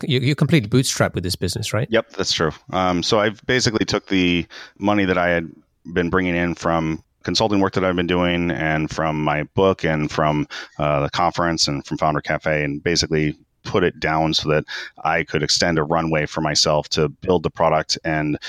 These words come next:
Speaker 2: you know, the, the two thousand dollars up front, uh, helped out with that a little bit as well, obviously. Um, you know, there's debate that you could probably have about, well, should you spend that money or not, or should you just put it in a, a bank account someplace in case you need to refund it? But,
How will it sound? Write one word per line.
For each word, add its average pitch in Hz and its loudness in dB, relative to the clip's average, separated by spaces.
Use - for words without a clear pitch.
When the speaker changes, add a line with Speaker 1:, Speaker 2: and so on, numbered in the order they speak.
Speaker 2:
you 98 2
know, 90 2
the, 85 0
the 90 0
two 107 0
thousand 85 0
dollars 82 4
up 78 -2
front, 92 0
uh, 78 0
helped - -2
out 80 0
with 87 -2
that 78 0
a 78 -2
little 104 0
bit 80 -2
as 76 -4
well, 76 0
obviously. 73 -2
Um, 76 0
you 80 -2
know, 69 -6
there's 95 2
debate 92 0
that 90 -2
you 90 -8
could 92 -4
probably 87 2
have 82 0
about, 82 2
well, 101 0
should 110 2
you 95 2
spend 104 0
that 87 0
money 95 2
or 90 2
not, 90 2
or 90 0
should 92 -4
you 87 -4
just 85 -2
put 104 2
it 87 0
in 80 -2
a, 85 0
a 90 0
bank 90 0
account - -6
someplace 90 -2
in 82 -4
case 87 -2
you 90 0
need 87 0
to 78 -4
refund 78 0
it? 76 2
But, 76 0